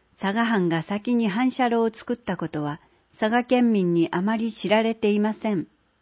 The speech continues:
林、明治維新で佐賀が果たした役割はとても大きいと思います。大隈重信をはじめ、近代的な司法制度を整備した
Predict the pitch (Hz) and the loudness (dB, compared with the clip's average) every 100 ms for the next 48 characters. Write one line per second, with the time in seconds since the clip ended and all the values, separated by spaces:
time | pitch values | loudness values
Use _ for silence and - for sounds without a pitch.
0 | _ _ _ _ _ _ _ _ _ _ | _ _ _ _ _ _ _ _ _ _
1 | - 185 208 220 - 202 - _ _ _ | -8 -2 -2 -2 -6 -10 -12 _ _ _
2 | _ _ _ _ _ _ - 190 214 214 | _ _ _ _ _ _ 0 2 2 0
3 | 214 - 226 208 165 160 220 240 277 208 | -2 -2 0 2 2 0 -2 0 0 0
4 | 175 - 214 - 180 175 170 - 208 202 | -4 -2 -4 -2 -2 -2 -2 -4 -2 -2
5 | 196 185 - 240 262 262 247 185 208 - | -2 -4 -4 -4 2 4 6 4 2 0
6 | 233 - 151 156 170 175 175 175 - _ | -4 -4 -4 0 2 2 0 -4 -16 _
7 | _ _ _ _ _ _ _ _ 196 240 | _ _ _ _ _ _ _ _ 0 0
8 | - 262 254 - 226 269 262 202 165 156 | 2 4 4 2 2 4 4 2 0 0
9 | 165 156 160 156 - _ _ _ - 247 | -4 -2 -2 -2 -8 _ _ _ -6 2
10 | 254 254 254 254 233 247 233 226 - 196 | 4 6 4 2 0 0 0 -2 -2 -2
11 | 233 254 254 262 254 185 160 160 - 208 | 4 2 4 2 2 2 0 0 -2 -2
12 | 175 156 - - 135 | -2 -4 -6 -8 -8